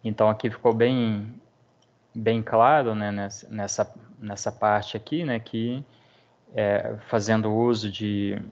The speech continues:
uma configuração semelhante àquela que o professor mostrou lá no outro vídeo, né, aqui, então, é, dois metais,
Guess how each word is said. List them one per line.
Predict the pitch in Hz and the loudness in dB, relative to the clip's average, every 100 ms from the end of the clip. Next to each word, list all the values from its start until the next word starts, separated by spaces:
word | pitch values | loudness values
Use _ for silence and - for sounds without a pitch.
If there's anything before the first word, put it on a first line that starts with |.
| - | -8
uma | 110 107 | -2 -2
configuração | - - 110 107 - 113 | 0 0 4 4 4 -2
semelhante | - 113 104 110 131 123 | 0 -2 0 2 2 0
àquela | 110 101 101 | 0 0 0
que | 104 | -2
o | 98 | -4
professor | - 101 - 101 | -6 -8 0 0
mostrou | 101 98 - 104 | 0 -2 -2 2
lá | 101 | 2
no | 104 | 2
outro | 107 110 123 | 2 2 -2
vídeo, | 113 147 180 123 | -2 -2 0 0
né, | 110 107 113 - - - _ - | 2 2 0 -8 -20 -20 _ 0
aqui, | 107 104 - | 0 0 -2
então, | 110 107 104 101 101 - _ _ _ _ - | -2 2 2 2 -2 -8 _ _ _ _ -2
é, | 107 101 - | 2 2 0
dois | 110 113 107 107 | 2 4 4 2
metais, | 123 120 120 113 147 165 143 - - | -2 2 4 6 4 -2 -10 -18 -20